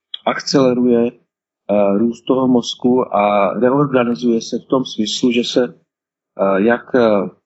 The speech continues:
neurofyziologicky, tak potom samozřejmě psychologicky v podstatě zakládá ta osobnost, eh, toho člověka.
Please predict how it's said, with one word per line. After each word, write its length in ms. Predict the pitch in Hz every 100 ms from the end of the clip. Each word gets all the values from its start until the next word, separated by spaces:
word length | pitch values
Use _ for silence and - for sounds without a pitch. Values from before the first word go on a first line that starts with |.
| _ -
neurofyziologicky, 1400 | 78 110 120 135 131 131 123 127 120 123 - - 123 123
tak 200 | 120 -
potom 260 | 107 - 117
samozřejmě 400 | - 110 123 117
psychologicky 760 | - 104 113 110 113 - 117
v 100 | -
podstatě 440 | 101 - 113 113
zakládá 840 | 117 110 - 113 107 110 107 104 104 _ _ _ -
ta 120 | -
osobnost, 760 | 107 - 123 110 98 101 - 101
eh, 280 | 90 85
toho 220 | 82 104 101
člověka. 720 | - 98 92 90 - 71